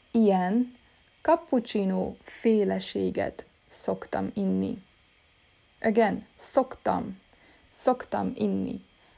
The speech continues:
And note that after szoktam, there is an infinitive. Szoktam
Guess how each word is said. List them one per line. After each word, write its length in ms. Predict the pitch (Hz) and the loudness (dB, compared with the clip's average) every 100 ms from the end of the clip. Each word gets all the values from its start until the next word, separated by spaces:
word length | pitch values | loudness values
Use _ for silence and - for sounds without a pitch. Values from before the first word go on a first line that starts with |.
| _ | _
And 160 | 214 226 | 2 4
note 200 | 277 269 | 4 4
that 240 | 208 196 | 0 0
after 480 | - 220 - 202 196 185 | -2 -4 -4 -6 -6 -8
szoktam, 920 | - 262 - - - 180 175 214 - - | -2 0 0 -2 -4 -2 -2 -6 -8 -2
there 220 | 196 185 | 0 2
is 180 | 185 190 - | 0 -4 -6
an 200 | 190 185 | -8 -4
infinitive. 760 | - 226 220 233 214 190 - - - _ _ _ _ _ _ _ _ _ | 4 4 4 2 0 0 -6 -10 -14 _ _ _ _ _ _ _ _ _
Szoktam 760 | - - 240 240 - 185 202 | -12 -2 -2 -2 -4 -2 -2